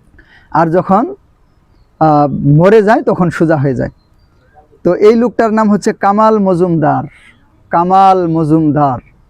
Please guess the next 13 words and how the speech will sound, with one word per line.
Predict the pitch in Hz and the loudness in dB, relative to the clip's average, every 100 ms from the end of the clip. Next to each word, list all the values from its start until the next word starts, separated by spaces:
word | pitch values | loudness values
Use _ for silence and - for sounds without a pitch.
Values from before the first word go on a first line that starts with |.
| _ _ _ - | _ _ _ -6
হাসিনার | 170 - 180 170 | -4 -2 -2 -2
মন্ত্রী। | 147 170 180 160 131 - _ _ - - _ _ _ _ _ - | -2 -2 -2 0 -2 -4 _ _ -20 -20 _ _ _ _ _ 0
এই | 202 | 2
লোকটা | 233 262 - 247 | 2 -2 -2 0
যখন | 202 - 220 170 117 - _ - | 0 0 -2 -2 -6 -12 _ -4
বাইরে | 139 160 196 226 | 0 2 4 2
ছিল, | - 170 | 0 -2
এই | 156 196 | 0 2
বুইরা | 180 147 220 247 | 2 2 2 2
খাটাস, | 240 - 180 147 - | 0 -2 -2 -2 -4
এরকম | - 175 185 185 | -4 -2 0 -2
বুইরা | 147 180 226 247 | 0 2 2 2
বয়সে | 214 190 - | 2 -2 -2